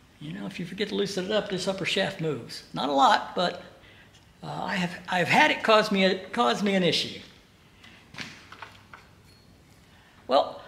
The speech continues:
I hope you found this interesting. I know there's thousands of bead roller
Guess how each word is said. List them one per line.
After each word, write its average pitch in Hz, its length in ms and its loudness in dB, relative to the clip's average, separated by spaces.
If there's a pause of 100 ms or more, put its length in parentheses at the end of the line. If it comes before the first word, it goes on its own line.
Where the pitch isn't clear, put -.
(180)
I 214 120 8
hope 381 180 12
you 294 80 6
found 233 240 12
this - 160 6
interesting. 185 680 2 (200)
I - 100 -2
know 214 160 8
there's 196 200 4
thousands 165 540 6
of 151 240 6
bead 156 220 2
roller 139 340 2